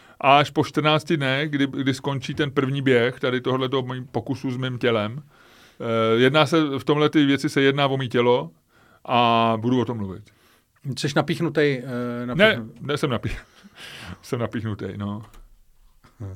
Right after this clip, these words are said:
Speaker 2: Jsi napíchnutý.
Speaker 1: Ale možná jsme napíchlí všichni
Speaker 2: Je
Speaker 1: tady
Speaker 2: to
Speaker 1: v těle.
Speaker 2: možný.
Speaker 1: Možná žijeme ve světě, který, eh, ve kterém ne-, existuje soukromí a ve kterém všichni sledují každý, každý sleduje každýho, všichni vš-, všechny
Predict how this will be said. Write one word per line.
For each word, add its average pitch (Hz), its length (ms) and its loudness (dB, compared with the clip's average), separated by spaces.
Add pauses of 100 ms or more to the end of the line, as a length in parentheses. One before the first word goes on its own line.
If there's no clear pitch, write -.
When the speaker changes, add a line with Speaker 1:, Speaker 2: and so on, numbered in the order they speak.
(100)
Speaker 2:
Jsi - 300 -14
napíchnutý. 117 340 -6
Speaker 1:
Ale 123 160 4
možná 131 340 4
jsme 151 160 -2
napíchlí 147 420 0
všichni 151 460 -6
Speaker 2:
Je 131 140 4
Speaker 1:
tady 113 60 4
Speaker 2:
to 151 60 4
Speaker 1:
v 143 80 0
těle. 123 180 2
Speaker 2:
možný. - 200 -10
Speaker 1:
Možná 131 300 4
žijeme 139 580 2
ve 123 360 4
světě, 135 420 2
který, 127 520 2 (540)
eh, 113 360 2
ve 117 100 4
kterém 127 340 2
ne-, 120 260 -2
existuje 123 380 0
soukromí 131 720 0
a 117 180 0
ve 113 120 0
kterém 120 300 -2
všichni 117 300 -6
sledují 120 400 0
každý, 123 340 -2 (120)
každý 117 240 -2
sleduje 120 220 -4
každýho, 120 380 -2
všichni 117 320 -8
vš-, 117 340 -10
všechny 120 320 -10